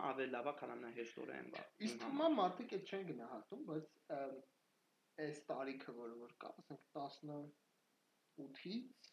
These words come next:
Speaker 2: նու, տասնութից մինչև քսաներեք, քսանչորս, քսանհինգ, հա, մինչև արդեն ամուսնանալը։ Այդ տարիքը ամենալավ տարիներն են
Speaker 1: Հա,
Speaker 2: կյանքում,
Speaker 1: իմ
Speaker 2: որտեղ
Speaker 1: համար ես հիմա իմ
Speaker 2: բոլորի
Speaker 1: ամենալավ
Speaker 2: համար, դա ոչ
Speaker 1: տարիներն
Speaker 2: մեկ,
Speaker 1: եմ ապրում։
Speaker 2: ասենք, կարող ա, չգիտեմ, համալսարանում քննությունները շատ են կամ, չգիտեմ,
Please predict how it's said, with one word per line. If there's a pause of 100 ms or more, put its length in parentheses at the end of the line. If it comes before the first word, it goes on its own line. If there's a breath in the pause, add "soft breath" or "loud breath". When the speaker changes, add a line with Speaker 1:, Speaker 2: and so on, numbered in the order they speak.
(200)
Speaker 2:
նու,
տասնութից
մինչև (140)
քսաներեք,
քսանչորս, (640)
քսանհինգ,
հա,
մինչև
արդեն
ամուսնանալը։ (720)
Այդ
տարիքը
ամենալավ
տարիներն
են (120)
Speaker 1:
Հա,
Speaker 2:
կյանքում,
Speaker 1:
իմ
Speaker 2:
որտեղ
Speaker 1:
համար
ես
հիմա
իմ
Speaker 2:
բոլորի
Speaker 1:
ամենալավ
Speaker 2:
համար,
դա
ոչ
Speaker 1:
տարիներն
Speaker 2:
մեկ,
Speaker 1:
եմ
ապրում։
Speaker 2:
ասենք,
կարող
ա,
չգիտեմ,
համալսարանում
քննությունները
շատ
են
կամ,
չգիտեմ,